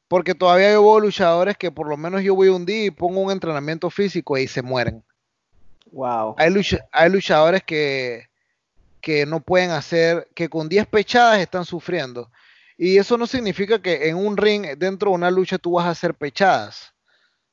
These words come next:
Speaker 1: Claro que no, pero el acondi-, tú tienes que tener un acondicionamiento físico, un acondicionamiento físico de atleta. Es lo mínimo que tienes que hacer para entonces después pasar a lo que son las caídas y eso.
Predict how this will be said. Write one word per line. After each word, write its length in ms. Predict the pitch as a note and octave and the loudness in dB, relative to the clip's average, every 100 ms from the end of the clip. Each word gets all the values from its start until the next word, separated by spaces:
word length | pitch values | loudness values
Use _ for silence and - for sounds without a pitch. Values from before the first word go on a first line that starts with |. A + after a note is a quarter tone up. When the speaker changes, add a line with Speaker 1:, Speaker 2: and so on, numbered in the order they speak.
| _ - | _ -2
Speaker 1:
Claro 240 | D#3 F#3 | 0 0
que 120 | D#3+ | -2
no, 220 | C#3 F#3 C3+ | -4 -4 -4
pero 320 | B2+ A#2+ A#2+ | -6 -6 -2
el 160 | C3+ | 0
acondi-, 380 | C#3 C3+ C3 C#3 | 0 -2 -10 -10
tú 140 | - C#3 | -12 -10
tienes 200 | D#3 F3+ | -8 -8
que 120 | E3+ | -8
tener 260 | C3+ C3+ D#3 | -8 -6 -4
un 140 | F3+ | -2
acondicionamiento 1080 | F3 D#3 C3+ C3 - B2 A#2 A#2+ C#3 E3+ D#3+ | -4 -6 -6 -2 -2 -2 -6 -8 -6 -6 -4
físico, 800 | - F#3+ - D#3+ - C3 D3+ - _ _ _ _ _ _ _ - | -2 -4 -4 -6 -4 -6 -6 -10 _ _ _ _ _ _ _ -16
un 180 | C3 C#3 | -8 -2
acondicionamiento 880 | D#3+ E3 C#3 C3+ C3 A#2+ B2 B2+ D#3 | 0 -2 -4 -6 -6 -6 -8 -6 -6
físico 640 | D#3+ D#3 F3 - F3 E3 _ _ _ _ _ _ _ - | -6 -4 -2 0 0 0 _ _ _ _ _ _ _ -4
de 200 | C3+ B2+ | -2 -2
atleta. 960 | B2+ B2 C#3 F3 D4 - A#2 G2+ A2 - _ _ _ _ _ _ _ _ _ _ _ _ _ _ _ _ _ _ _ _ _ - | -6 -6 0 2 2 0 -6 -8 -14 -20 _ _ _ _ _ _ _ _ _ _ _ _ _ _ _ _ _ _ _ _ _ -14
Es 180 | - D3 | -4 2
lo 100 | F3+ | 4
mínimo 480 | F#3+ B3 C#4 E3 C#3 | 4 0 0 -2 -2
que 160 | C#3+ B2+ | -4 -2
tienes 280 | E3+ G#3 | 0 0
que 100 | - | 0
hacer 320 | D3 - F#3 F3 | -2 0 -2 0
para 260 | G#3 F3 | 2 2
entonces 480 | C#3+ C#3 G3+ - A3+ | 2 -2 -6 -4 -4
después 400 | F3 B2 F3+ G#3 | -6 -6 -4 -4
pasar 400 | - C#3+ - D#3 | -4 -8 -4 -2
a 60 | F3 | -2
lo 140 | C#3 | -4
que 140 | B2+ | -8
son 200 | A#2+ C3+ | -14 -12
las 120 | D#3+ - | -10 -8
caídas 440 | B2+ B2 C#3+ D3 | -6 -4 -2 -4
y 100 | B2+ | -4
eso. 280 | C3 - | -8 -10